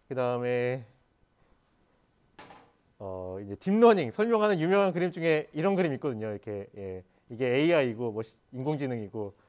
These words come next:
그 안에 이제 머신러닝이 있고, 예. 그 안에 이제 딥러닝이 있는, 예.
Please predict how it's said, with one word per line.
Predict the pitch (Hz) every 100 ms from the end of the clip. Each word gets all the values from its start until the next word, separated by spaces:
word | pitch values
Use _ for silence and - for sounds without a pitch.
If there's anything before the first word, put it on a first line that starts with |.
| _
그 | - 147
안에 | 156 151 143
이제 | 120 139 175 196 _ _
머신러닝이 | 117 123 185 165 139 143
있고, | 117 - 113 104
예. | 98
그 | 139
안에 | 143 139 160
이제 | 123 127 175 190 _ _
딥러닝이 | 165 180 175 165 151
있는, | 117 117 123 - - _ _ _ _ _ _ _ _ _ _ _ _ _ _ _ _ _ -
예. | 95 90